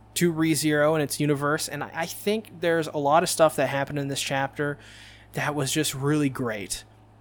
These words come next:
And also as well, you know, this is the chapter after Amelia passes these trials, you know, and that was a big moment. You know,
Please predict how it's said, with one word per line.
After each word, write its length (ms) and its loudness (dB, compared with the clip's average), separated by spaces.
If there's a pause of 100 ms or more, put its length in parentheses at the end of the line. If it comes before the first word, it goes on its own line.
(300)
And 260 0
also 380 4
as 160 2
well, 260 4
you 80 -4
know, 140 2
this 200 -2
is 100 0
the 80 -2
chapter 500 2
after 400 2
Amelia 380 4
passes 420 0
these 180 2
trials, 640 0
you 80 -2
know, 160 2 (480)
and 220 -2
that 140 4
was 140 4
a 60 4
big 200 2
moment. 600 2
You 100 -16
know, 60 -20